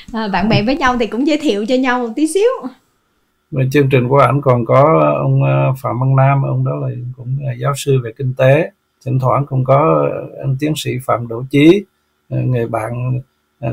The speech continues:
Speaker 2: thuở thiếu thời, thời của tôi, là tiến sĩ về kinh, kinh tế tài chánh từ trường Wharton, à, danh tiếng nhất thế giới. Chương trình rất hay.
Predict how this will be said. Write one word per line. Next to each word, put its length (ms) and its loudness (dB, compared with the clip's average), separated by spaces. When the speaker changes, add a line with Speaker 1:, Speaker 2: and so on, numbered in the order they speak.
Speaker 2:
thuở 220 2
thiếu 240 2
thời, 340 4
thời 240 4
của 180 -2
tôi, 240 6
là 180 -2
tiến 180 4
sĩ 280 -2
về 180 0
kinh, 240 -2
kinh 160 -2
tế 220 2
tài 200 4
chánh 300 2
từ 320 -2
trường 320 0
Wharton, 540 4
à, 100 -4
danh 260 2
tiếng 180 0
nhất 200 -2
thế 80 -2
giới. 300 2
Chương 180 0
trình 160 -2
rất 160 0
hay. 200 4